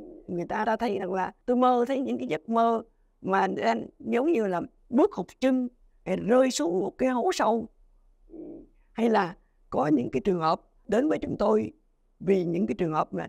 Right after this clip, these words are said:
choáng váng, ngất do cái tim nó không đều, nó không bóp đều, tim nó không bóp đều, không đưa lên máu lên não đủ, thì làm cho người ta có cảm giác.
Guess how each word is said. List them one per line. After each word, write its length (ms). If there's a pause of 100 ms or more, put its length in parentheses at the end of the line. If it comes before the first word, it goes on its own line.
choáng 280
váng, 300 (400)
ngất 220 (140)
do 180
cái 180
tim 220
nó 120
không 200
đều, 280 (540)
nó 120
không 200
bóp 220
đều, 340
tim 200
nó 80
không 160
bóp 180
đều, 180
không 240
đưa 180
lên 180
máu 200
lên 120
não 260
đủ, 320 (500)
thì 60
làm 260
cho 220
người 180
ta 280 (380)
có 120
cảm 260
giác. 260